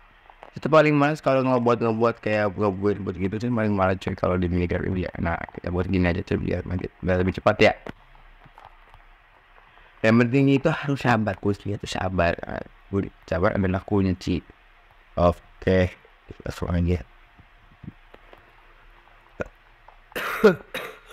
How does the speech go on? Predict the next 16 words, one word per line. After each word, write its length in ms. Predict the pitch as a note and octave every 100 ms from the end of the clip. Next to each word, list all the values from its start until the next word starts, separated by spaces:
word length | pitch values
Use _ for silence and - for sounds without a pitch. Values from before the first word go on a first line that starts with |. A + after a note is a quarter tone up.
| - - - - - - - F3 C3 F2+ -
Nah, 160 | F2
oke 80 | G2 A2+
nih. 240 | A#2+ A#2+ - - - - - - F#2 - -
Oh, 80 | G#2 A2
mak-, 320 | G#2+ A2 -
batuk 400 | F#2+ F2 C3 -
karena 160 | G2+ A2
saya 240 | - A2+
lagi 160 | - F#2
batuk 320 | F2 G2+ G2+
ya. 160 | G#2+ - - - _ -
Nggak 100 | F2+
tahu 100 | G#2 G2+
kenapa 240 | G2 G2
ini 160 | A2+ A2+
udah 160 | G2